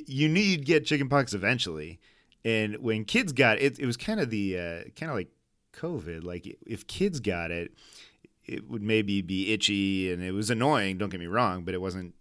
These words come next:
that dangerous. But if you had it when you were an adult, it could be really dangerous. So, um, to make sure kids had it young before it got to be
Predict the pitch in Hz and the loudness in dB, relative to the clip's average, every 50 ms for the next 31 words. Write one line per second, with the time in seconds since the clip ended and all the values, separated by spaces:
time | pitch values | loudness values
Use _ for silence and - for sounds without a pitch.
0 | _ _ - 85 95 85 78 73 87 90 101 101 92 87 71 78 - - - 101 | _ _ -10 -8 -8 -6 -6 -4 -4 -4 -2 -4 -4 -6 -8 -10 -8 -6 -6 -6
1 | 95 87 82 95 85 98 98 104 120 120 113 107 98 95 104 104 98 90 85 78 | -4 -4 -6 -6 -2 0 4 6 6 6 6 6 2 0 -2 -4 -6 -6 -8 -10
2 | 78 78 80 123 143 147 127 98 92 - - 92 78 76 78 104 120 110 95 85 | -10 -2 4 6 6 6 6 4 0 -4 -6 -8 -8 -6 -2 0 2 2 2 0
3 | 85 82 78 90 90 - - - - - - - - - - - - - - _ | -4 -6 -6 -6 -6 -8 -8 -14 -20 -20 -20 -20 -20 -20 -20 -20 -20 -20 -20 _
4 | _ - - - 135 127 123 123 120 117 - - _ _ _ - 120 113 110 107 | _ -2 2 6 8 8 8 8 6 4 0 -6 _ _ _ 0 2 4 4 4
5 | 104 98 95 92 - - - 123 135 135 - - 143 127 127 - - - 143 131 | 4 2 -2 -6 -6 -2 2 4 4 6 6 6 6 4 4 2 0 2 2 4
6 | 117 113 117 123 117 113 113 101 95 - - 110 95 101 107 120 127 120 110 104 | 4 4 4 4 6 6 6 4 2 -2 -6 -2 0 2 4 4 4 4 2 0
7 | 104 107 110 101 92 - - - - 107 98 - - 110 107 104 95 - - 104 | -2 -4 -6 -6 -10 -16 -20 -10 -6 -6 -4 -2 0 0 0 0 -2 -2 -2 0
8 | 98 95 95 95 - - - 95 90 80 90 90 90 90 87 87 82 78 | 0 0 0 -2 -4 -6 -6 -6 -6 -4 -4 -6 -4 -4 -4 -6 -8 -10